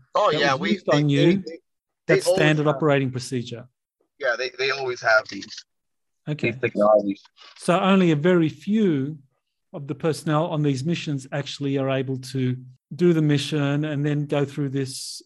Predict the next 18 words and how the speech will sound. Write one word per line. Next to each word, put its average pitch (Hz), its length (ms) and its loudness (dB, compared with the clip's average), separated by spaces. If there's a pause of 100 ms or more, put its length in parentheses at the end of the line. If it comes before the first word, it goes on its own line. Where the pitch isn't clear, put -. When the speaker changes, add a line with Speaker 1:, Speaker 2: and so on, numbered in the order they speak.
Speaker 2:
mind-wiping 139 640 0
technology 131 560 -4
and 127 80 0
remember 131 460 0
it. 117 120 -16 (120)
And 131 120 -4
you're 139 140 0
one 127 160 0
of 120 80 -2
the, 120 80 -4
Speaker 1:
Mm-hmm. 151 420 4
Speaker 2:
one 139 140 -8
of 135 60 -4
those 120 240 -4
few. 120 400 -10 (720)
Great. 170 260 0
Well, 190 240 2
I, 202 220 2